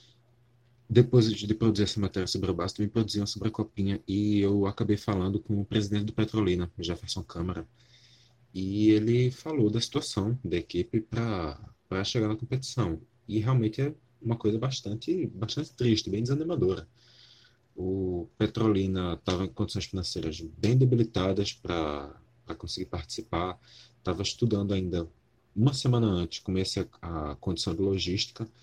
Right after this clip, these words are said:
pra ir pra São Paulo. E ele não sequer, ele sequer pode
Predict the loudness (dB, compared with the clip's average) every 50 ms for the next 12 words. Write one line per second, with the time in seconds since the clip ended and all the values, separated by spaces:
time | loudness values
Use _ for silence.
0 | _ _ _ _ _ _ _ _ _ -2 -2 -2 -2 -2 -4 -4 -4 -4 -6 -6
1 | -4 -2 0 0 0 0 0 0 -2 -4 -8 _ _ _ _ -20 -20 -20 _ _
2 | _ _ _ _ 0 2 4 4 4 4 4 2 0 -2 -6 _ _ _ _ _
3 | _ 4 4 6 6 6 6 6 4 2 -2 -10 -8 -6 -4 0 2 2 2 2
4 | 0 _ _ -4 -4 -2 -2 -2 -2 0 0 0 0 0 0 -2